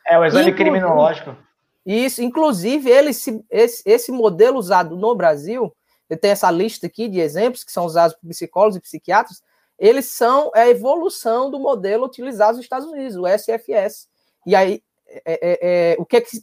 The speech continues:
Speaker 2: que é que se corrobora com a, com a minha visão, né? Eu vou estudar melhor esses modelos pra enten-, en-,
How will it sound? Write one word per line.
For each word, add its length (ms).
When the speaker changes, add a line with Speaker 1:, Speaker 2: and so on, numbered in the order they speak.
Speaker 2:
que 80
é 60
que 80
se 300
corrobora 600
com 300
a, 220
com 80
a 80
minha 180
visão, 480
né? 200
Eu 80
vou 120
estudar 540
melhor 240
esses 200
modelos 440
pra 180
enten-, 280
en-, 280